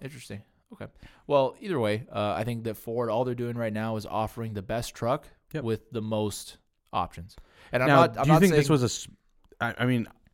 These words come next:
Speaker 2: given Dieselgate, which
Speaker 1: That
Speaker 2: has been
Speaker 1: was
Speaker 2: going on for
Speaker 1: just,
Speaker 2: the,
Speaker 1: yes.
Speaker 2: for the past couple of years, I kinda thought everyone was gonna start getting rid
Speaker 1: Yeah.
Speaker 2: of diesels.
Speaker 1: It's a ballsy move in this, in this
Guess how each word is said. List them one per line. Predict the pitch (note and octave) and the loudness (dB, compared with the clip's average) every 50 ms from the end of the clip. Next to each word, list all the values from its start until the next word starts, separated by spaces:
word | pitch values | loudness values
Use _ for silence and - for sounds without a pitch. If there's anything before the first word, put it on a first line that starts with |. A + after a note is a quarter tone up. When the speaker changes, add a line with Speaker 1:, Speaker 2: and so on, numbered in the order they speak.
| _ _ - B2 A2 | _ _ -16 -12 -2
Speaker 2:
given | G2+ C3 C3+ C3+ D#3+ D#3 C#3+ B2+ G#2 F#2+ F2 | 0 0 2 4 2 2 4 2 0 -2 -4
Dieselgate, | F#2 G#2+ A2 G#2+ A2 B2+ B2 A2+ B2+ C3+ C#3+ - - | -4 -2 -2 -2 -2 -2 -2 -2 -2 -4 -4 -4 -6
which | - G2+ G2 | -6 -6 -4
Speaker 1:
That | G2 G2 | -2 -2
Speaker 2:
has | G2 | -2
been | F#2+ | -2
Speaker 1:
was | G2 G2 | 0 0
Speaker 2:
going | G#2 G#2 G#2 | 0 0 0
on | G#2+ G#2 | 0 -2
for | G#2 | 0
Speaker 1:
just, | |
Speaker 2:
the, | A2 G#2+ G#2+ G#2 | 2 2 2 2
Speaker 1:
yes. | G#2 G#2 G#2 G2 - | 0 -4 -6 -6 -6
Speaker 2:
for | A2 | -8
the | F#2+ - | -6 -2
past | G#2+ G#2 G2 - | -2 -2 -2 -4
couple | - G2+ A2+ | -6 -6 -4
of | G#2 | -2
years, | F#2+ G2 G#2 C3+ D3 C#3+ - - - _ - - - - - _ _ - | 0 0 0 0 -2 -4 -8 -16 -20 _ -20 -20 -20 -20 -20 _ _ 2
I | G#2 A2+ | 2 2
kinda | - B2 A#2 A#2 G2+ | 4 2 2 2 2
thought | - - A2 G#2+ - - - | 0 0 0 0 0 0 -2
everyone | G2 F#2+ G2+ A2 A2+ G#2 | -4 -2 -2 -2 -2 0
was | G2+ F2+ F2+ | -2 -2 -2
gonna | G2+ G2 F#2 | -2 -4 -4
start | - - G#2 G2 - - - _ _ _ _ _ - - - - - _ _ _ - | -2 -2 -2 -2 -2 -4 -10 _ _ _ _ _ -20 -18 -18 -18 -20 _ _ _ -4
getting | A2 G#2 G2 F#2+ | -4 -2 -2 -2
rid | F2+ F2+ E2+ | -4 -2 -2
Speaker 1:
Yeah. | F#2 F2 D2+ | -2 -4 -4
Speaker 2:
of | C2 | -6
diesels. | D2 D2+ - D2 - - _ - | -8 -12 -12 -16 -16 -16 _ -6
Speaker 1:
It's | A2 A2+ A2 - | -6 -6 -2 -4
a | A2+ G2+ | -4 -2
ballsy | G2+ A2 A2+ A#2+ B2+ B2+ B2+ A#2+ | 0 2 2 2 2 2 0 -4
move | A2+ A2 A2 G#2+ A2 G#2+ G#2 G2+ - - - | -2 -2 -2 0 0 -2 -2 -6 -10 -12 -8
in | A2 G#2+ G#2 | -8 -6 -4
this, | G#2 G#2 G2+ G2 - - - - | -4 -4 -4 -4 -6 -10 -12 -8
in | G#2+ G#2+ G#2+ G#2+ | -6 -6 -4 -4
this | G#2 G#2 G2 - - - | -4 -4 -6 -6 -10 -14